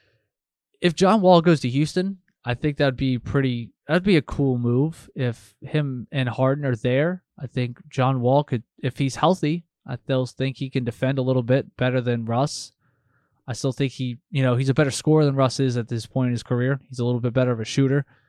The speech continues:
But, you know, you can't depend on John Wall to stay healthy anymore. So it's, it's, it's tough. I mean, that guy makes so much money. It's, it, it's a really big gamble, man. Forty mil a year, that's,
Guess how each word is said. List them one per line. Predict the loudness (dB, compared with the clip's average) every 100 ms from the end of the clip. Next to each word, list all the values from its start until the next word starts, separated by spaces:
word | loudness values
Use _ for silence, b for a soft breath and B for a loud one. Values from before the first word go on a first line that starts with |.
| _ _ _ _ 0
But, | 2 2 _ -4
you | 0
know, | 0
you | 0
can't | 0 0
depend | 2 2 2
on |
John | 2 2
Wall | 4 2
to |
stay | 2 2
healthy | 2 0 -4
anymore. | -4 -4 -6
So | -2 0 0
it's, | -4
it's, | -6 -6 -4
it's | -4 -4
tough. | -2 0 -2 -4 -20 _ _ _ _ _ -10
I | -6
mean, | -2
that | -2 0
guy | 2 2
makes | 0 -4
so | -4 -2 0
much | -2 -4
money. | -4 -2 -4
It's, | -6 -8
it, | -8 -8 -10
it's | -8
a | -6
really | -4 -2 -2
big | -4 -4
gamble, | -4 -4 -6
man. | -8 -10 -10
Forty | -4 -2
mil | 0 0 0
a |
year, | 0 0 0
that's, | -2 -6